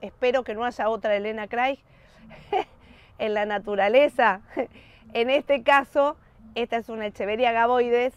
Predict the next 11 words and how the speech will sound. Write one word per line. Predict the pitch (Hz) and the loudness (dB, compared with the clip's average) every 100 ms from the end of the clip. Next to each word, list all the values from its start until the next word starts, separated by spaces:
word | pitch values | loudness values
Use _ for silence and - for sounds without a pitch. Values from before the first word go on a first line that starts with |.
| - | -10
y | 214 196 | -8 -2
va | |
a | 202 | 0
haber | 208 202 | 0 -2
muchas | 233 285 247 202 208 | -4 -6 -4 -4 -4
Echeverias | 185 - 180 196 196 - | -8 -6 -6 -2 -4 -2
agaboides | 196 190 185 220 214 202 214 220 - - | -4 0 0 0 0 -2 -4 -6 -14 -10
en | 190 | -6
la | 175 180 | -6 -6
naturaleza. | 180 180 190 170 190 185 185 175 175 - - _ - - - - | -8 -8 -6 -4 -2 -4 -8 -18 -20 -20 -20 _ -20 -20 -20 -12
Eh, | 220 214 196 | -4 -2 -2